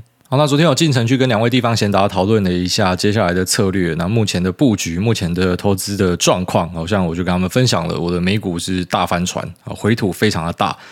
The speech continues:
是纯多单。那在台股这边呢，哎，多空配置竟然开始倒赚了，这个是很意外的事情。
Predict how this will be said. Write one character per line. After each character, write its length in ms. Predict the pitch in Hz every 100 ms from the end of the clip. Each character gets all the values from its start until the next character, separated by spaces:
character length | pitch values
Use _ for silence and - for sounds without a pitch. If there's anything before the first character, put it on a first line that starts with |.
| - -
是 220 | - 95
纯 280 | - 95 104
多 200 | 101 101
单。 240 | 95 92
那 180 | 95 90
在 220 | 104 92
台 120 | 95
股 140 | 98 92
这 100 | 98
边 160 | 92
呢， 100 | 87
哎， 60 | 92
多 120 | 110
空 160 | 110 107
配 140 | 101
置 140 | 87 87
竟 100 | 120
然 100 | 90
开 140 | 101
始 80 | 90
倒 180 | 90 95
赚 240 | - 87
了， 80 | 87
这 80 | 95
个 140 | 92
是 140 | 87 92
很 120 | 87
意 80 | 107
外 200 | 104 82
的 40 |
事 140 | 98
情。 180 | 90 -